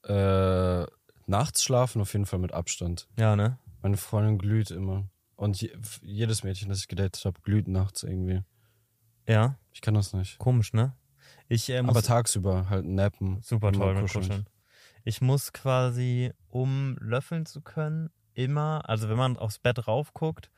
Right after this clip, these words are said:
Speaker 2: auf der linken Seite liegen, weil ich kann auch nur auf der linken Seite schlafen. Heißt, ich muss immer nach links gedreht sein, sozusagen. Bei
Speaker 1: Hm.
Speaker 2: dir? Bist du ein Rückenschläfer?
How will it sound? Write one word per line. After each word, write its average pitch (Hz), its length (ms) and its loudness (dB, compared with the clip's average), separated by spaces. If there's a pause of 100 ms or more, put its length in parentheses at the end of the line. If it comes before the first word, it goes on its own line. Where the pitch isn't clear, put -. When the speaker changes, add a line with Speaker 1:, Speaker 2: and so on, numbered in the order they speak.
(220)
Speaker 2:
auf 113 140 -2
der 123 100 4
linken 123 340 2
Seite 104 300 -2
liegen, 110 220 -2
weil 107 120 2
ich - 120 -6
kann 123 160 -4
auch 123 80 0
nur 123 120 4
auf - 80 -4
der 113 100 0
linken 113 240 -2
Seite 104 240 -2
schlafen. 123 640 -4 (520)
Heißt, - 380 -2 (140)
ich 104 160 -8
muss 123 260 4
immer 127 500 6
nach 113 200 4
links 117 340 6
gedreht 98 380 2
sein, 95 200 4
sozusagen. 95 680 0
Bei 104 80 2
Speaker 1:
Hm. 98 60 2
Speaker 2:
dir? 139 240 4 (1200)
Bist - 140 -8
du 117 40 4
ein - 20 6
Rückenschläfer? 170 720 -4